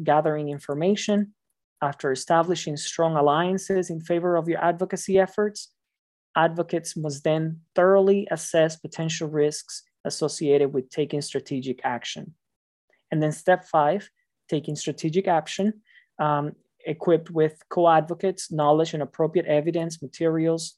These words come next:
support, the advocate is now ready to take strategic action for their students. And this is just kind of a brief overview of the five steps,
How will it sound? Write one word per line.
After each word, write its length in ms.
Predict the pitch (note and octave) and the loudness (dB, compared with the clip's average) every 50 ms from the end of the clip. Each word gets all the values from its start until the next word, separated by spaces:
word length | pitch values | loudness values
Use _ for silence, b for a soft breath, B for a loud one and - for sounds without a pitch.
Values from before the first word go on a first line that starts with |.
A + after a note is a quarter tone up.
| _ _ | _ _
support, 640 | - - - - - E3 E3 E3+ E3+ E3+ E3+ - _ _ _ _ _ _ _ _ _ _ _ _ _ - | -20 -20 -20 -12 -4 0 2 2 2 2 -2 -6 _ _ _ _ _ _ _ _ _ _ _ _ _ 2
the 100 | D3 D3+ | 4 4
advocate 400 | D3+ D#3+ D#3+ E3 D#3+ - D#3 D3+ | 4 4 2 0 -4 -4 -6 -6
is 140 | C#3 - | -6 -4
now 200 | D#3+ D#3 D3+ D#3 | -2 0 0 0
ready 280 | D3+ D3+ D3 D3 D3+ D3 | 0 0 -2 -2 -2 -4
to 100 | - D3+ | -8 -12
take 300 | - - D3 C#3 C3 - | -6 -4 -4 -4 -4 -6
strategic 560 | - - - C#3 - - D#3+ D#3 D#3 D#3 - | -10 -16 -16 -14 -8 -6 -6 -6 -6 -4 -2
action 380 | C#3+ C3+ C3 - - - C#3 C3 | -2 -2 -2 -4 -10 -12 -12 -12
for 200 | - - C#3+ C#3 | -10 -8 -6 -6
their 120 | C3 C3 B2 | -6 -6 -8
students. 560 | - - - B2+ - - - - - - _ B B B B B B - | -10 -12 -12 -12 -12 -14 -16 -18 -20 -20 _ B B B B B B 0
And 140 | F3 E3+ | 2 2
this 120 | F3+ E3 - | 2 0 0
is 80 | G3+ | -2
just 200 | - - F#3 - | -2 -4 -4 -2
kind 160 | - F#3+ F3 E3+ | 0 0 0 2
of 80 | E3 | 2
a 80 | D#3 D3 | 2 2
brief 380 | D#3 - D#3+ D#3+ E3 E3 D#3+ | 2 0 0 0 0 0 0
overview 440 | D#3 D3+ D#3 D#3+ E3+ E3 E3 F3 F3 | 0 0 0 0 0 -2 0 0 0
of 100 | D#3+ D#3 | 0 -2
the 80 | D3+ C#3+ | -4 -6
five 300 | - - D#3+ D#3 D#3 D#3 | -4 -2 -2 -2 -2 -4
steps, 400 | - - F3 F3+ F#3 - - | -4 -2 -2 -2 -2 -4 -8